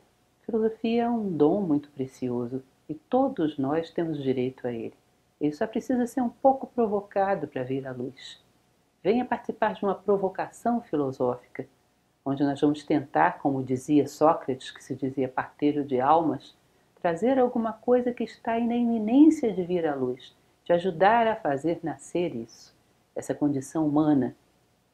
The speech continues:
que quer se realizar e que intui que só encontrará a plenitude e a felicidade quando vier à tona e assumir as rédeas da tua vida.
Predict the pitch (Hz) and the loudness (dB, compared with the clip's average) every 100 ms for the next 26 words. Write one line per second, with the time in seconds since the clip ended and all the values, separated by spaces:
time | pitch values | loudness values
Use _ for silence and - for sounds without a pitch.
0 | _ - - - 170 170 - - 135 127 | _ -20 -10 -4 -2 -4 -6 -6 -2 0
1 | 123 120 120 120 117 _ _ _ _ _ | 0 -2 -4 -6 -10 _ _ _ _ _
2 | _ _ - - - 156 143 135 135 214 | _ _ -6 -6 -2 -2 0 -2 -4 -2
3 | 202 202 220 208 160 - 135 - 214 220 | -2 0 2 2 0 -6 -10 0 0 0
4 | 220 208 190 160 170 180 - 165 151 151 | -4 -2 0 0 0 0 -2 0 0 -2
5 | 214 214 202 208 160 156 127 127 139 160 | -4 -2 -4 -2 -4 -4 -4 0 0 -2
6 | 196 - _ _ _ - 156 156 160 165 | -6 -10 _ _ _ 0 2 2 -2 -6
7 | - 143 143 131 123 - 160 165 185 180 | -8 -4 -2 0 -2 -4 -2 -2 -2 -6
8 | - 156 156 147 147 139 131 127 131 127 | -4 -6 -4 -2 0 0 -2 -4 -4 -6
9 | - - 120 117 110 | -6 -4 -4 -4 -10